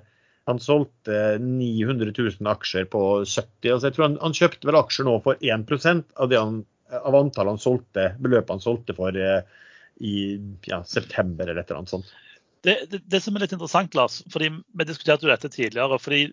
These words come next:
Speaker 2: de skriver jo på de andre, eh, de har jo sendt ut hele styret for å kjøpe, og da har de jo skrevet "mandatory notification of trade".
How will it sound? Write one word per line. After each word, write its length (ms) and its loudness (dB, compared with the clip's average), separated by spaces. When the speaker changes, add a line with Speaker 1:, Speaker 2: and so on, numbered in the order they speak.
Speaker 2:
de 80 -4
skriver 460 0
jo 20 -4
på 140 -4
de 100 4
andre, 400 -4
eh, 220 2
de 80 4
har 100 6
jo 80 2
sendt 300 -2
ut 100 -6
hele 220 0
styret 260 -12
for 160 -10
å 80 -10
kjøpe, 240 -6
og 60 -10
da 80 0
har 60 -2
de 40 -4
jo 80 -6
skrevet 400 0
"mandatory 640 0
notification 640 -8
of 80 -16
trade". 320 -12